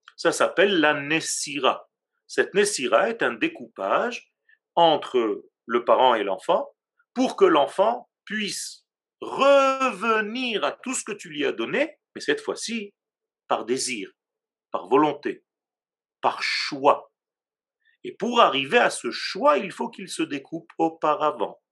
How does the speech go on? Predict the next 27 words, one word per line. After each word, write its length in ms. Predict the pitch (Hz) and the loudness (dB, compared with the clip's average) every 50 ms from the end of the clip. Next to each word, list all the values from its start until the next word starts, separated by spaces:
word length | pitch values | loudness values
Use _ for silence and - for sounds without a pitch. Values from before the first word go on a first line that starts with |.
| _ _ _ _ _ _ _ _ _ _ _ _ _ _ _ _ - | _ _ _ _ _ _ _ _ _ _ _ _ _ _ _ _ -6
Alors, 200 | 107 101 - - | -6 -6 -2 0
comme 200 | - 147 147 147 | 2 2 2 2
je 100 | 135 143 | 0 -2
vous 240 | 120 104 107 95 | -2 -4 -6 -6
ai 80 | 98 95 | -6 -6
dit, 420 | 98 151 220 240 247 247 - _ _ _ _ _ _ _ _ | -4 -4 -4 -4 -4 -6 -10 _ _ _ _ _ _ _ _
ça 160 | - - - | -14 -12 -6
fait 140 | - - 110 | -4 -4 -4
peur 320 | - - 240 254 254 - - | 0 2 2 2 2 0 -2
parce 240 | 165 151 - - - | -2 -2 -2 -4 -6
que 320 | - 147 147 73 73 - _ _ _ _ _ _ - | -6 -4 -4 -4 -4 -8 _ _ _ _ _ _ -16
il 220 | 127 123 123 139 | -14 -10 -4 0
y 80 | 160 165 | 2 2
a 140 | 170 - - | 2 2 0
un 200 | 147 127 123 127 | -2 -2 -2 -2
état 300 | 135 131 131 - 170 165 | -4 -4 0 0 0 0
de 140 | 143 135 131 | 0 -4 -6
sommeil. 680 | - - - - - 110 110 117 113 107 92 82 78 _ _ _ _ _ _ _ _ _ _ _ _ _ | -6 -6 -6 -4 -4 -6 -4 -4 -6 -6 -6 -8 -12 _ _ _ _ _ _ _ _ _ _ _ _ _
En 120 | 113 107 | -8 -6
hébreu, 300 | 104 101 101 110 143 185 | -6 -6 -2 0 2 2
Vayapel 680 | 185 127 120 113 131 147 143 - 165 156 143 147 - - _ _ _ - | 2 2 2 2 2 2 2 0 -2 -2 -2 -4 -8 -14 _ _ _ -16
Hashem 360 | 120 - - - 147 147 127 | -14 -6 -4 -4 -2 -2 -2
Elohim 420 | 117 113 107 117 135 139 135 135 | -2 -2 -2 -4 -4 -6 -8 -4
tardema 760 | - 123 113 101 101 104 95 95 92 110 107 101 110 117 127 | 0 0 0 0 -2 -4 -8 -6 -4 -4 -4 -4 0 0 0
al 260 | 139 - - 120 - - | 0 0 -2 -6 -6 -6
ha'adam 460 | 110 113 - 110 101 - 110 110 110 104 | -6 -8 -8 -8 -6 -6 -6 -6 -6 -8
veishan. 540 | 98 95 90 - - - - 98 87 82 | -10 -10 -10 -10 -8 -6 -4 -4 -6 -6